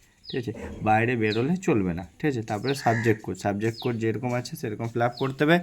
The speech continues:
এখানে নিজের স্বাক্ষর, তারপরে এখানে সাবজেক্ট নাম, সাবজেক্ট, আহ, নাম, ঠিক আছে। তারপরে এখানে যে টিচার থাকবে গার্ডে তার সাইন হবে, ঠিক আছে।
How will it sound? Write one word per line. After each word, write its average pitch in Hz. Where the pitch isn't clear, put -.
এখানে 139
নিজের 131
স্বাক্ষর, 143
তারপরে 117
এখানে 127
সাবজেক্ট 127
নাম, 151
সাবজেক্ট, 120
আহ, 104
নাম, 135
ঠিক 160
আছে। 127
তারপরে 107
এখানে 123
যে 113
টিচার 127
থাকবে 113
গার্ডে 104
তার 95
সাইন 87
হবে, 85
ঠিক 165
আছে। 170